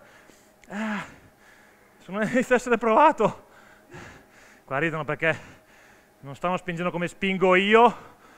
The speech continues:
però va bene lo stesso. Io sono qui con voi, soffro con voi. Mancano quasi quaranta secondi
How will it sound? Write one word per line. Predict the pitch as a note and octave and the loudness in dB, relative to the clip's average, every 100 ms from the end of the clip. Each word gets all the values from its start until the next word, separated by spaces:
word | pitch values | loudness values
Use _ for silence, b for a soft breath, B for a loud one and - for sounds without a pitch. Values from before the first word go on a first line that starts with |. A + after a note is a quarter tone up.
| B | B
però | - F3 | -2 4
va | G#3 | 6
bene | A#3+ B3 | 8 8
lo | B3 | 6
stesso. | - G#3+ - F3 A#2+ - - b b b b b | 4 2 2 -2 -2 -12 -20 b b b b b
Io | E3 - | -6 -4
sono | G3+ | -4
qui | G3+ | -4
con | G#3 G#3 | -2 0
voi, | G3+ F#3+ E3 - B B B B B B | 4 4 4 -4 B B B B B B
soffro | - G#3+ A#3+ - A#3+ | -2 4 4 4 2
con | - A3 | 4 2
voi. | F#3+ A3 A#3+ B3 B3 - b b b b b b | 6 6 8 8 4 -2 b b b b b b
Mancano | F3+ A#3+ A3+ G#3 F#3 F3 - B B B B B B B B | 4 6 6 2 2 2 -4 B B B B B B B B
quasi | - G3+ B3+ G3+ F3 E3 - b b b b b b b b _ _ _ _ | -2 4 6 6 2 -2 -4 b b b b b b b b _ _ _ _
quaranta | A#3+ A#3+ C#4+ D4+ C#4+ | 6 8 8 8 4
secondi | - C#4 C#4+ D#4 D#4 D4+ D4+ | 2 4 10 10 10 4 2